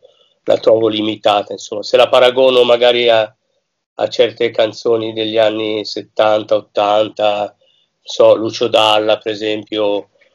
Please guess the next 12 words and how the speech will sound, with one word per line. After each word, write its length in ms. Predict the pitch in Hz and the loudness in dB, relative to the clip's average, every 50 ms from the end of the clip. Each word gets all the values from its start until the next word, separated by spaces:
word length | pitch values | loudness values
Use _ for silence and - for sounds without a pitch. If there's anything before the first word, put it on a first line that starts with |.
| _ _ _ | _ _ _
o 120 | - 107 107 | -6 -6 -4
musicisti 600 | 107 107 101 107 110 104 - 113 107 - - 110 | -4 -6 -8 -10 -12 -12 -10 -10 -10 -8 -8 -8
del 160 | 107 107 101 101 | -8 -8 -8 -6
genere, 320 | 104 104 104 101 107 107 | -4 -4 -2 -2 -2 -2
o 120 | 104 104 | -2 -2
De 160 | 104 107 107 107 | 0 2 4 4
André, 680 | 107 107 104 107 107 107 107 107 107 107 107 104 - _ _ _ _ _ _ _ _ _ | 4 4 2 0 0 2 2 2 0 0 -2 -4 -8 _ _ _ _ _ _ _ _ _
o 260 | - 127 113 113 117 107 | 0 2 4 6 6 4
Ivano 360 | 110 110 110 104 107 110 104 | 4 4 4 4 4 2 0
Fossati, 720 | - - 104 - - - - 107 107 107 104 - - 110 104 | 0 -4 -10 -10 -8 -6 -2 0 0 0 0 -2 -6 -14 -14
per 140 | - 107 | -14 -14
esempio, 720 | 101 - 110 104 104 113 107 - - 110 107 107 104 101 - | -14 -10 -10 -10 -8 -10 -10 -10 -6 -6 -4 -4 -4 -6 -10